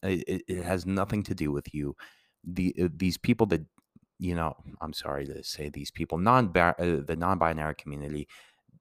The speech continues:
you know, is not asking for you to accept them. And if they are,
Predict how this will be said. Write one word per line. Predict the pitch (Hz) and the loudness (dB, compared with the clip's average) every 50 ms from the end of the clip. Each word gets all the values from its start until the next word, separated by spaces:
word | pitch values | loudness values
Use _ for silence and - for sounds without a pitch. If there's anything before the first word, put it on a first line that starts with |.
| _ - | _ -4
you | 90 90 | -2 -2
know, | 85 76 78 - - | -2 -2 -4 -6 -6
is | - 87 - - | -10 -10 -8 -4
not | 90 104 101 - | -4 -4 -4 -4
asking | - 78 - - - - - - 82 80 78 | -6 -8 -8 -8 -10 -12 -12 -12 -12 -12 -12
for | - - 76 73 73 73 _ _ _ _ _ _ _ _ _ | -12 -12 -12 -12 -14 -16 _ _ _ _ _ _ _ _ _
you | - 90 85 80 82 80 82 78 73 80 | -6 -4 -4 -2 -2 0 0 0 0 -2
to | - - - - 71 69 69 - | -4 -4 -4 -4 -2 -4 -4 -6
accept | - - - - - - - - - - | -8 -8 -6 -6 -4 -4 -4 -4 -6 -10
them. | - 67 - - - - | -10 -10 -10 -12 -10 -8
And | 80 78 73 73 73 - - | -4 -4 -2 -2 -4 -4 -6
if | 85 85 - | -8 -4 0
they | - 80 80 76 - - | 0 0 0 0 -2 -2
are, | 87 90 92 98 98 98 98 | 0 2 4 4 4 2 0